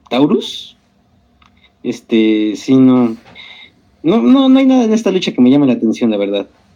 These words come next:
En cuanto a Caín Velázquez, eh, bueno, mm, yo nunca he sido muy fan de, de,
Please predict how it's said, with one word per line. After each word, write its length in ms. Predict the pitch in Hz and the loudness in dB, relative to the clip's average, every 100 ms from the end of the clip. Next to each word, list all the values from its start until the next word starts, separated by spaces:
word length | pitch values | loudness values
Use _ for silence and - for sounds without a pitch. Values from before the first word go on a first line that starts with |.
| - | -8
En 320 | 113 113 110 | -4 -4 -4
cuanto 420 | - 120 117 120 | -6 -6 -4 -4
a 120 | 113 | -4
Caín 240 | 113 151 202 | -2 -2 0
Velázquez, 800 | 151 147 143 - 123 101 - - | 0 -2 -4 -6 -4 -4 -8 -14
eh, 200 | 101 107 | -14 -8
bueno, 400 | 123 123 98 87 - _ _ _ _ - - - | -4 -4 -6 -12 -16 _ _ _ _ -20 -20 -10
mm, 400 | 156 135 131 127 - _ _ - 139 | -4 0 2 0 -4 _ _ -18 -8
yo 440 | 139 208 247 262 - | -2 2 2 0 -2
nunca 340 | 170 190 185 | 0 0 -2
he 60 | 190 | -4
sido 280 | 185 196 185 | -2 0 0
muy 260 | 175 185 | 2 0
fan 520 | 156 - 175 185 220 - _ - - _ _ | -2 -4 -4 -4 -6 -10 _ -20 -20 _ _
de, 720 | - 135 131 123 120 117 113 - _ _ _ _ _ _ | -10 -2 0 2 2 0 -2 -6 _ _ _ _ _ _
de, 840 | - 123 120 117 117 113 110 107 | -4 0 2 2 0 -2 -4 -6